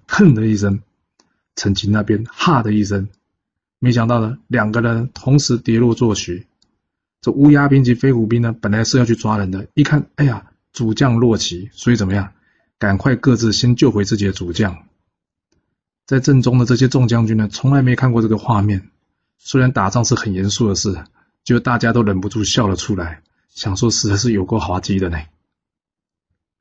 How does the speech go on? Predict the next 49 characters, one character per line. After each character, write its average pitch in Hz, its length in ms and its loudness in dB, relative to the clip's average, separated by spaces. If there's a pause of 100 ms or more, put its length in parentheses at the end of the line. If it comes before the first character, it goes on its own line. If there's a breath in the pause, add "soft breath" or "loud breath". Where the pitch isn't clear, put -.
隔 104 160 -6
天 110 180 2
夜 117 140 2
里， 82 200 -6 (500)
黄 98 260 -2
飞 110 100 2
虎 92 120 -4
决 95 160 -2
定 95 140 -4
了 80 160 -12 (280)
派 113 220 0
兵 104 200 -2
去 107 120 0
劫 92 260 -4
营。 85 200 -10 (1080)
他 110 200 -2
请 92 200 -6
这 113 120 -2
哪 98 220 0
吒 104 180 0
呢， 95 160 -8 (100)
驾 113 140 -2
着 101 120 -8
风 127 240 2
火 95 160 -4
轮， 87 160 -6 (420)
先 107 300 -2
偷 110 220 -2
偷 110 160 2
进 110 240 0
城， 90 180 -8 (260)
将 104 180 -2
这 104 80 -2
锁 104 260 -2
打 101 180 -4
开。 101 280 -6 (640)
之 - 140 -2
后 110 100 2
呢， 101 160 -2 (200)
大 98 200 -2
军 101 260 -4
随 98 240 -6
后 117 220 0
杀 98 240 -4
到。 - 240 -8 (800)
另 113 120 0
外 101 120 2
一 - 20 0
边， 98 180 -2